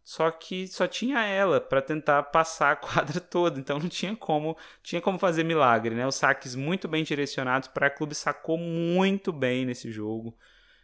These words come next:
E assim, não deu chances pro Osasco em nenhum momento, o passe não saía, a-, as ponteiras novamente não se apresentaram pro jogo,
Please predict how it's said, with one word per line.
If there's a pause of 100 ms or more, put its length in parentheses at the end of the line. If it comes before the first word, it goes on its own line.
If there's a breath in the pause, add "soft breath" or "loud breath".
(240 soft breath)
E
assim,
não
deu
chances
pro
Osasco
em
nenhum
momento,
o
passe
não
saía, (560 soft breath)
a-,
as
ponteiras
novamente
não
se
apresentaram
pro
jogo,